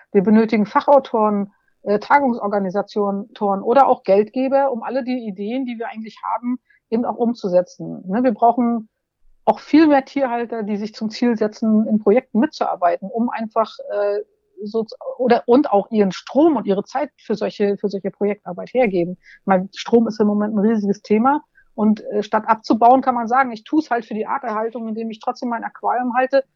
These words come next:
aber eben nicht eine Fischsuppe drin habe, sondern einfach ganz gezielt mich, mir Arten halte, die, die es ganz, ganz dringend notwendig haben, äh,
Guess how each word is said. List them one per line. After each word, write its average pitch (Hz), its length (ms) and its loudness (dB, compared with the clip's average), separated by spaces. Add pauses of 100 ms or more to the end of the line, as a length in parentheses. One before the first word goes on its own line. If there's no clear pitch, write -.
aber 226 180 -2
eben 226 140 0
nicht 233 160 -2
eine 214 80 0
Fischsuppe 269 500 -4
drin 285 280 0
habe, 302 320 2
sondern 247 300 -4
einfach 247 340 -6
ganz 247 180 -4
gezielt 254 460 -4
mich, 240 300 -8
mir 226 220 -8
Arten 247 460 -2 (400)
halte, 254 300 4
die, 233 320 -2
die 233 100 -4
es 214 100 -6
ganz, 220 360 -4
ganz 214 220 -2
dringend 220 280 2
notwendig 220 560 0
haben, 220 540 -2
äh, 214 160 0